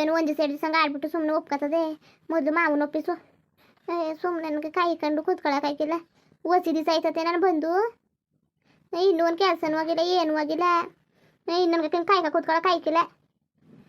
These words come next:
ನಾನೆಲ್ಲ ನೀವು ಹೇಳಿದ್ದೀರಿ ಅಂದ್ಬಿಟ್ಟು ಹಿಂಗಿರೋದು. ಹ್ಮ್, ಸುಮ್ನೆ ಯಾತಾಗಿ ಒಸಿಯ ಬೇಜಾರ್ ಮಾಡಕ್ಕಿಲ್ಲ ಕಣತ್ತೆ, ನೀವೆಲ್ಲ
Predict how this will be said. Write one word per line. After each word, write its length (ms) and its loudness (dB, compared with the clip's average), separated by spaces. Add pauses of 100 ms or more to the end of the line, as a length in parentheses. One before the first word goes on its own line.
(200)
ನಾನೆಲ್ಲ 420 0
ನೀವು 100 0
ಹೇಳಿದ್ದೀರಿ 360 0
ಅಂದ್ಬಿಟ್ಟು 240 -4
ಹಿಂಗಿರೋದು. 400 0 (840)
ಹ್ಮ್, 320 -8
ಸುಮ್ನೆ 340 -4 (100)
ಯಾತಾಗಿ 300 -6 (540)
ಒಸಿಯ 260 -2 (100)
ಬೇಜಾರ್ 260 -2
ಮಾಡಕ್ಕಿಲ್ಲ 380 -2
ಕಣತ್ತೆ, 260 -2
ನೀವೆಲ್ಲ 300 0